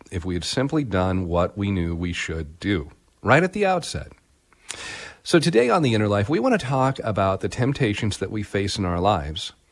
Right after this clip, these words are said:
and we want to talk about practical ways that we can avoid and resist those temptations. And joining us is our spiritual director for the hour, Father Matthew Spencer, is back with us once again. Father Matthew is a priest with the Oblates of Saint Joseph.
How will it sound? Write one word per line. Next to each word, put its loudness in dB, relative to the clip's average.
and 2
we 6
want 2
to -2
talk 2
about 2
practical 2
ways 0
that -4
we -4
can 0
avoid 2
and -4
resist 0
those -2
temptations. -6
And 2
joining 6
us 4
is 0
our 6
spiritual 2
director 2
for -2
the 0
hour, 4
Father 4
Matthew 2
Spencer, -2
is -6
back 0
with -4
us -4
once -6
again. -4
Father 2
Matthew 2
is 0
a -4
priest -4
with -2
the 2
Oblates 0
of -6
Saint -2
Joseph. 2